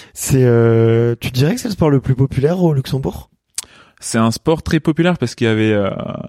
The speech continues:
Speaker 2: les frères Schleck qui ont fini
Speaker 1: Mm.
Speaker 2: sur le podium du Tour. Euh, du coup, pendant cette période-là, euh, il y avait vraiment un gros hype autour, euh, autour du vélo, ouais.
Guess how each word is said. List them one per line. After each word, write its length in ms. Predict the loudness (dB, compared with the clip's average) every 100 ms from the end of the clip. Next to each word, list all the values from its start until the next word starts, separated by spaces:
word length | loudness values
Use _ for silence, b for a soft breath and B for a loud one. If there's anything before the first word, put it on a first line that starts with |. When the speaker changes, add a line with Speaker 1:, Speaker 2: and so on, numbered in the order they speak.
| -4
Speaker 2:
les 200 | -2 -2
frères 300 | 0 -4 -4
Schleck 320 | -4 -4 -4
qui 120 | -8
ont 80 | -6
fini 180 | -4 -4
Speaker 1:
Mm. 20 |
Speaker 2:
sur 140 | -2
le 60 | -2
podium 320 | -2 0 0
du 120 | -2
Tour. 240 | -4 -4 -6 B B B B B B B -4
Euh, 340 | 0 4 2
du 160 | 2 -2
coup, 200 | -2 -2 _ _
pendant 240 | -2 0 0
cette 240 | -2 -2
période-là, 720 | 0 0 0 0 2 2 0
euh, 60 | 0
il 60 |
y 60 | -2
avait 180 | 0 0
vraiment 320 | 0 0 0
un 300 | 0 0 -2
gros 300 | -2 0 0 2
hype 200 | 0 -2
autour, 340 | -6 -4 -2
euh, 80 | -2
autour 300 | -2 -4 -6
du 100 | -4
vélo, 240 | -4 -4
ouais. 80 | -6